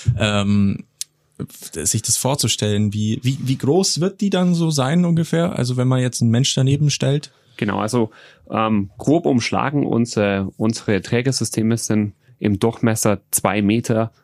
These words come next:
Speaker 2: und, ähm, in der Höhe, ja, zwischen zwanzig und vierzig Metern ist dieses Kon-,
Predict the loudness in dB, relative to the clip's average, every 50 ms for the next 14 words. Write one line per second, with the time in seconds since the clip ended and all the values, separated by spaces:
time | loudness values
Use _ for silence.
0 | _ _ _ _ -20 -20 -20 -20 -20 -20 -20 -20 _ _ _ -2 0 2 2 2
1 | 0 -2 -2 -2 0 0 0 0 0 0 0 0 2 2 2 2 2 2 2 2
2 | 4 4 2 2 -2 _ -4 -2 0 0 -2 -2 -6 _ _ _ _ -8 -4 -2
3 | 0 2 0 0 0 0 -2 -2 -2 0 0 -2 0 0 -2 -2 0 -2 -2 0
4 | 0 -2 0 0 0 0 0 0 -2 -2 -2 -4 -6 -12 -14 -10 -8 -8 -6 -4
5 | -4 -4 -2 -4 -6 -6 -6 -6 -4 -4